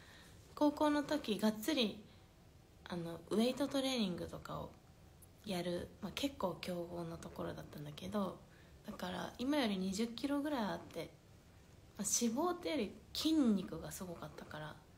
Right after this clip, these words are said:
まあ、もちろん脂肪もあったんだけど、ガッチガチで大きくて、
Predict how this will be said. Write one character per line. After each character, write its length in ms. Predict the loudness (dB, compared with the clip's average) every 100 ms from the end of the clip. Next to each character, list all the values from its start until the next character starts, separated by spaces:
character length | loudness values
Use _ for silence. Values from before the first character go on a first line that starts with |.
| -20 -20 -20 -20 -20 -20 -20 -18 0
ま 60 |
あ、 0 |
も 120 | 2 2
ち 100 | 2
ろ 80 | 2
ん 20 |
脂 100 | 2
肪 260 | 2 2
も 120 | 2 2
あ 40 |
っ 80 | -2
た 80 | -6
ん 80 |
だ 60 | -8
け 100 | -10
ど、 160 | -10 -12 -14 -20 -20 -20 -10
ガ 100 | -8
ッ 20 | -4
チ 180 | 0 0
ガ 120 | 2
チ 200 | -2 -4
で 120 | -10 -10 -14 -6
大 100 | -4
き 200 | -2 -2
く 100 | -2
て、 240 | -6 -10